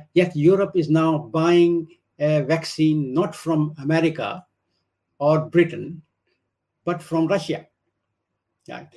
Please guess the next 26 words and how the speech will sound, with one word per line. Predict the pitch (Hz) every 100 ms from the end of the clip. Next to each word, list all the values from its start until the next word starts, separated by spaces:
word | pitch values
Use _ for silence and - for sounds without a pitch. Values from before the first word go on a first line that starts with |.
| _ _ -
Uh, | 127 131 131 _ -
this | 165 160
is | 165
a | 147
very | 151 156 151
interesting, | 151 156 151 151 143
in-, | 151 139
interesting | - 156 156 151 151 -
co-, | 143 147
contradiction. | 143 135 131 147 - 139 127 - - -
Uh, |
one | 135 123 139 131 190
of | 190
these | 156 175 -
two | 160 151
things | 147 135
are | 127 113
banned | 110 156 147 139 127
in, | 151 135 131 143
in, | 139 135 151
in, | 139 135 143 -
in | 139
all, | 151 160
all | 160 147 147
American | 135 135 131 131
schools. | 120 - 143 110 -